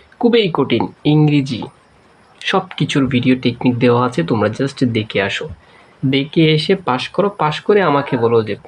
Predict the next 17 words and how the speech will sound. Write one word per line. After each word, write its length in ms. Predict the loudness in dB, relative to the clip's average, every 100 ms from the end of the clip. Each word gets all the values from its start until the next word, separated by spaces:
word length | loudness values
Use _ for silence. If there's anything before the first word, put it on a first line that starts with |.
| -20 _ -4
পরীক্ষা 340 | 0 0 0 2
দেওয়ার 320 | 4 4 2
পর 220 | 0 -2
তোমার 260 | 2 2 2
একটা 160 | 0
কনফিডেন্স 680 | -2 0 0 2 2 2 0 -4
বাড়বে। 300 | -6 -6 -12 _ _ -20 -20 -20 _ _ -4
ঠিক 140 | -2
আছে, 260 | -2 -4 -8 -10 -20 -4
তো 80 | -2
আশা 260 | 0 -2
করি 220 | 2 2
তোমরা 380 | 4 4 2 0 -8 -20 -20 -8
এটা 240 | -6 -4 -4
শেষ 280 | -2 -4
করতে 280 | -2 -2 -2
পারছো 440 | -2 -2 -2 -2